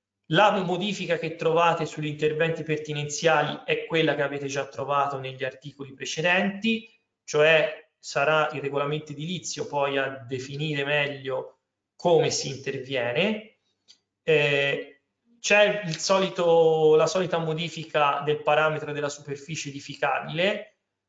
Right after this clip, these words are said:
Eh, tra l'altro dico ad Alberto che, eh, l'ufficio edilizia privata sta facendo i calcoli per verificare qual è, diciamo, una misura congrua che consenta una traduzione, diciamo, serena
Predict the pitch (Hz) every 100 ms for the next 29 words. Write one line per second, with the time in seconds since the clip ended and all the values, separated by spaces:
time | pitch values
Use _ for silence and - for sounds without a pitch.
0 | _ - 143 139 139 135 160 151 156 180
1 | 185 - 170 156 160 160 160 151 147 170
2 | 175 170 - 151 - 165 165 165 - -
3 | 147 139 147 151 - 185 175 156 160 180
4 | 180 156 156 180 196 - 147 147 160 165
5 | 151 151 175 156 143 - 135 131 - _
6 | _ _ _ _ _ _ - 147 151 151
7 | 143 143 143 139 160 151 151 143 147 151
8 | 143 - - - 147 143 139 135 - _
9 | _ _ _ _ _ _ _ 151 156 156
10 | 147 170 175 160 175 175 170 156 160 143
11 | - - 151 - 147 - 165 160 156 151
12 | 156 147 143 - 151 156 151 143 139 -
13 | 147 135 151 147 147 151 156 151 135 131
14 | 123